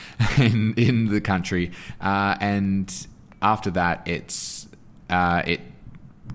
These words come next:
it can go anywhere. Uh, we, uh, we envision past there,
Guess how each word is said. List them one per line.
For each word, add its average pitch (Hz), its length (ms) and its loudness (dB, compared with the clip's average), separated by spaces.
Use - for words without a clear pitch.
it 92 140 -6
can 98 100 -2
go 87 160 2
anywhere. 113 360 0
Uh, 87 260 2
we, 90 580 2
uh, 90 320 0
we 92 400 0
envision 87 460 0
past 87 380 -2
there, 87 280 -2